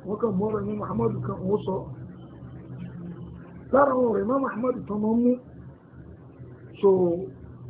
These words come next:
òun ni pé Ànábì, ah, òun ni pé Imam Ahmad, eh, wọ́n á sọ gẹ́gẹ́ bí ká mú wo lára àwọn àfáàrù yìí, irú yìí tó ń bẹ ní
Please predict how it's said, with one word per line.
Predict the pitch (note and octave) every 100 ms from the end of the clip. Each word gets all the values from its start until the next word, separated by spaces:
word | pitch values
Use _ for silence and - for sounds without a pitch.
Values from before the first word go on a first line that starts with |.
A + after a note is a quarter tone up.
| - -
òun | E3+ F#3+
ni | E3
pé | G#3+
Ànábì, | G3 G3 F#3+
ah, | G3 F3 F3
òun | F3
ni | F3+
pé | A#3 A3+ A3+
Imam | F#3+ F#3+ A3
Ahmad, | F#3 F#3+ G#3 F#3 - - - - - - - - - - - - - - - - - -
eh, | F3 F3 F3 E3 F3 -
wọ́n | F3+
á | G3+ -
sọ | F#3+ F3+
gẹ́gẹ́ | F#3 G3 G#3+
bí | A3 G#3+
ká | G#3+ G#3+
mú | G#3+
wo | F#3+ F#3 F#3 F#3 E3+ - - - B2+
lára | F#3 F3+
àwọn | E3+ F3
àfáàrù | E3 D3+ G#3 G3
yìí, | - C#3 - - - - - - - - - -
irú | D#3+ G#3+
yìí | G3+
tó | F#3
ń | G3 F3+
bẹ | F3+
ní | G3